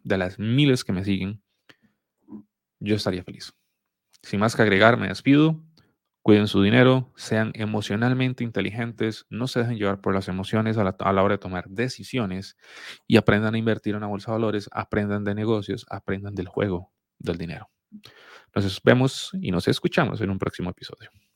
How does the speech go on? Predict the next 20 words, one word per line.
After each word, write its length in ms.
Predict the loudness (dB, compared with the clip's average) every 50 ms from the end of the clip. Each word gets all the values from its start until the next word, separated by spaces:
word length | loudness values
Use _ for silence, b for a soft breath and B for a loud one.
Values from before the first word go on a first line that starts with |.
| _ _ _ _ _ _ _ _ _ _ _ _ _ _ _ _ _ _ _ _ _ _ _ _ _ _ -16 -2 4
Ah, 160 | 6 6 8
por 120 | 8 6 8
cierto, 280 | 8 8 8 8 6
si 80 | 6 6
me 100 | 6 4
ven 160 | 4 4 4
en 80 | 2 0
Spotify, 540 | 0 0 8 10 10 10 10 10 8 8 8
pongan, 360 | 6 0 0 0 0 2 4
"Ahora 220 | 4 4 4 2
se 80 | 0 0
puede 160 | 0 0 0
poner 220 | 0 -2 -4 -4
cinco 200 | -4 -6 -8 -8
estrellas", 400 | -10 -4 0 0 0 0 -2 -6
para 200 | -6 -8 -8 -8
que 100 | -8 -10
esto 200 | -10 -6 -6 -4
le 120 | -4 -4 -4
llegue 300 | -6 -6 -6 -6 -10